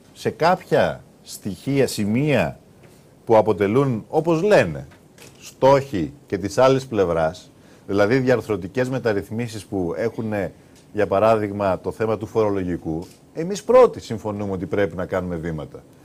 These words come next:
Να αποκτήσουμε ένα αποτελεσματικό φορολογικό σύστημα. Έναν αποτελεσματικό δημόσιο τομέα. Όχι με οριζόντιες περικοπές και απολύσεις. Υπάρχουν άλλοι τρόποι. Να σταματήσει η Ελλάδα να είναι πρωταθλήτρια στη φοροδιαφυγή, στη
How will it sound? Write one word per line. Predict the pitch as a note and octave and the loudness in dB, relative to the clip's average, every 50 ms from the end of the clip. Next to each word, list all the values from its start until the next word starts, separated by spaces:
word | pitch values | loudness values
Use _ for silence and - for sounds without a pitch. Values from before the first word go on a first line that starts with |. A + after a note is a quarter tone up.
| - _ | -18 _
Να | A#2+ B2 B2 | 0 2 2
αποκτήσουμε | A#2+ A#2+ A#2 G2 - - C#3 D#3+ D#3 - E3+ E3 E3 F3+ | 4 2 0 -2 0 -2 -2 -2 -2 -2 -6 -6 -6 -4
ένα | F#3 F3+ | -2 -2
αποτελεσματικό | F3 C#3+ D#3+ C#3 C#3+ C3+ B2+ A#2 A#2+ B2 A2 A#2 - - E3+ | -2 -2 -2 -2 0 -2 0 0 -2 -4 -4 -6 -4 -4 -4
φορολογικό | D#3+ E3 F3 E3+ E3+ F3 E3+ E3+ - F#3 | -2 -2 -4 -4 -4 -4 -4 -6 -8 -10
σύστημα. | D#3 - G#3+ F#3+ - - - C#2+ C#2 - - - - - - - - - - - | -8 -8 -8 -8 -8 -10 -14 -14 -14 -18 -20 -20 -20 -20 -20 -20 -20 -20 -4 -2
Έναν | A#2+ D3 D#3+ E3+ E3 D#3+ | 0 0 2 0 0 0
αποτελεσματικό | D#3 C#3 C#3+ C3 C3+ C3 B2 A#2 B2 A#2+ G#2 A2 - - C3 D3+ | 0 0 0 0 2 2 2 2 0 0 0 -2 -4 0 0 2
δημόσιο | D3+ D3+ D3+ D#3+ F3 E3 - F3+ F3 | 2 0 -2 -2 -4 -4 -4 -6 -6
τομέα. | D#3+ G3 G3 G#3 G#3 F3+ A#2+ E2 C3+ - - - - | -6 -6 -6 -4 -2 -2 -2 -2 -4 -8 -18 -6 0
Όχι | D3 F#3+ G#3+ F#3+ - F#3 | 2 2 2 0 -2 -4
με | F3+ E3+ | -2 -2
οριζόντιες | D#3+ C#3+ C3 A#2+ A#2+ B2 A#2+ A2 G#2+ G#2 - | 0 0 0 0 2 2 2 2 0 -4 -4
περικοπές | - A2 G2+ G2 F2 G2+ E2 G#2 G2+ F2+ | -2 -4 -4 -2 -4 -6 -4 -4 -4 -4
και | - - | -2 -4
απολύσεις. | F#2 D2+ E2 E2 D#2+ E2 E2 D#2 - - - - _ | -4 -4 -4 -4 -4 -4 -6 -8 -10 -14 -14 -12 _
Υπάρχουν | - C#3+ C#3+ - G#3+ A3 G3 - - D3 B2+ | -8 -6 0 2 2 2 2 0 -4 -2 0
άλλοι | A#2 G#2 F#2 | 0 -2 -2
τρόποι. | E2 - F2 D#2+ D2 - - - - - - - - - - - - - | -4 -4 -4 -4 -4 -6 -14 -20 -20 -20 -20 -20 -20 -20 -20 -20 -8 -4
Να | C3 B2+ | -4 -2
σταματήσει | - D3 C#3 B2+ B2 - E3 F3 G3 E3 - F#3 | 2 2 4 4 2 2 2 0 -2 -2 -2 0
η | F3 E3 | 2 4
Ελλάδα | C#3+ B2+ B2+ C#3 D#3+ E3+ E3+ F3+ E3+ | 4 6 6 6 6 6 4 0 0
να | E3 E3+ | 0 -4
είναι | F3+ F#3 F#3 | -4 -4 -4
πρωταθλήτρια | D3+ E3 D#3+ - - C#3 - - D3 E3 F3 E3 E3+ F3+ F#3+ F#3 | 0 0 0 2 2 0 0 0 -2 -2 -2 -4 -4 -4 -4 -4
στη | E3+ - E3 C#3+ | -4 -4 -8 -6
φοροδιαφυγή, | - D3 C3 B2+ A#2+ A#2+ B2 A#2 - A#2+ G#2+ G2+ A#2+ E3 F#3 F3 | -4 -2 -2 0 0 2 0 0 0 -2 -6 -4 -4 -4 -4 -6
στη | - - D#3 C3+ - | -4 -6 -6 -6 -6